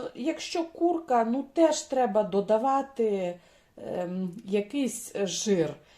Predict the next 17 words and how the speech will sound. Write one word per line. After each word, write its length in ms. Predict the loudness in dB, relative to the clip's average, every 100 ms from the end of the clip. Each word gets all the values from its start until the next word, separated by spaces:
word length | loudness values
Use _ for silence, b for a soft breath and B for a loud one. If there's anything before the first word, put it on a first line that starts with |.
| b b
Е, 260 | -4 -2 0
можна 440 | 0 0 0 -2
навіть 540 | -2 -2 -2 -4 -6 -8
масла 640 | -2 2 2 0 -2 -2
додати, 520 | -2 0 0 0 -4
якщо 340 | -6 -6 -6
немає 460 | -4 -4 -2 -2 -2
сала, 480 | -2 0 0 0 -2
але 640 | 0 0 0 0 0 -2 -6 -12
фарш 440 | -8 0 0 0 -4
не 100 | -8
повинен 580 | -8 -4 -2 -2 -4 -6
бути 300 | -6 -4 -6
пісним, 480 | -6 -12 -6 -4
бо 80 | -4
буде 300 | -6 -6 -6
недобрий. 580 | -4 -4 -2 -2 -4 -10